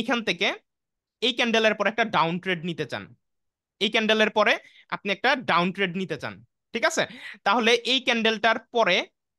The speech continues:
আপনি সাথে সাথে ডাউন ট্রেড হয়তো এখান থেকে নিতেন, তাই না? এই লাইন, এই জায়গা থেকে আপনি ডাউনের জন্য এন্ট্রি নিয়ে নিতেন, কিন্তু normally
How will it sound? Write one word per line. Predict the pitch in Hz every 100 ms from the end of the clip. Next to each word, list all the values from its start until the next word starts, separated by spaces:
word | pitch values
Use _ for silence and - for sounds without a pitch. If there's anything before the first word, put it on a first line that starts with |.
| _ 180
আপনি | 175 214 269 359 - -
সাথে | 214 240 254
সাথে | 240 226 277 - _ _ 156 139
ডাউন | 175 190 180
ট্রেড | 214 233 - -
হয়তো | 180 247 -
এখান | - 240 226
থেকে | 196 170
নিতেন, | 135 117 120
তাই | 208
না? | 302 - 240
এই | 240 240 202
লাইন, | 180 180 214
এই | 220
জায়গা | 220 202
থেকে | 190 208 208
আপনি | 175 156
ডাউনের | 147 160 170 165
জন্য | 180 202
এন্ট্রি | 180 165
নিয়ে | 147 123
নিতেন, | 104 92 _ _ _ _ _ _ _ - 175
কিন্তু | 269 254 208
normally | 190 196 208